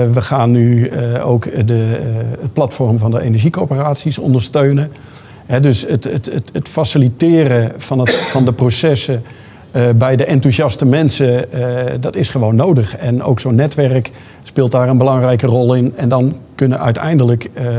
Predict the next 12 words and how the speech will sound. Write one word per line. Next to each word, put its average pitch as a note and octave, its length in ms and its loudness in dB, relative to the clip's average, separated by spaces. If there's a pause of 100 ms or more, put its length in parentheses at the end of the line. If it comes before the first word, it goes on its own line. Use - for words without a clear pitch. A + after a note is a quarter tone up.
(440)
dit C3 200 -2
soort D#3 180 -8
ondernemers, B2+ 680 0 (500)
eh, - 140 -6
hun, B2+ 680 2
eh, C3+ 100 -6 (380)
visies C3+ 520 2
en B2 340 0
hun B2 320 2
ambities, B2+ 540 2
eh, B2 180 2
realiseren. A#2+ 720 2